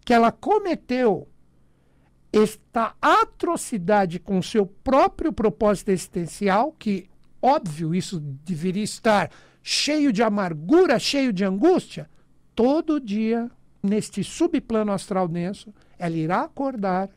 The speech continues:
e ela irá tirar a própria vida. Como um déjà vu, ou déjà vu, como nós falamos. Então, ela acorda nesse local, com aquela energia extremamente densa,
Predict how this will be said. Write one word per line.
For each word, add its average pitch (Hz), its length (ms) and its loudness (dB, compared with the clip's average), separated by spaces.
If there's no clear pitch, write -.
e 196 120 -2
ela 180 300 -2
irá 165 240 -2
tirar 165 380 -4
a 160 60 -4
própria 160 380 -6
vida. 143 440 -10
Como 196 580 2
um 175 300 0
déjà 233 380 0
vu, 170 340 -4
ou 151 200 -4
déjà 185 340 0
vu, 160 240 0
como 170 240 -6
nós 156 180 -4
falamos. 143 380 -6
Então, 151 180 -12
ela 165 140 -6
acorda 185 580 -2
nesse 165 240 -6
local, 156 400 -4
com - 80 -2
aquela 202 260 0
energia 180 420 -4
extremamente 277 840 -4
densa, 175 520 -8